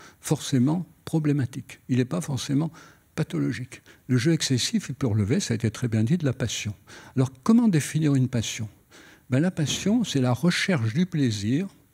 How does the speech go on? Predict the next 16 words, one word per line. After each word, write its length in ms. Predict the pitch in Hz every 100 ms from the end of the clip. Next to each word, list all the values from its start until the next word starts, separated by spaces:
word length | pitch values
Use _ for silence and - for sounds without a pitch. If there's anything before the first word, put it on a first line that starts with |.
| _ _ - - - - -
et, 260 | 160 170 - _ _ _ _ _ -
et, 140 | 247 -
et, 320 | 151 143 -
et, 300 | 139 135 135
et 60 | 127
le 120 | 123
jeu 160 | 113
pathologique, 800 | 131 123 - 101 92 127 185 - - - -
c'est 360 | - 131 135 -
la 140 | 113 110
fuite 500 | - - 233 - -
du 260 | 165 139 -
déplaisir. 840 | 123 143 139 120 110 92 92 123 - _
C'est 220 | - 127
très 200 | - 156
différent. 420 | 123 117 120 92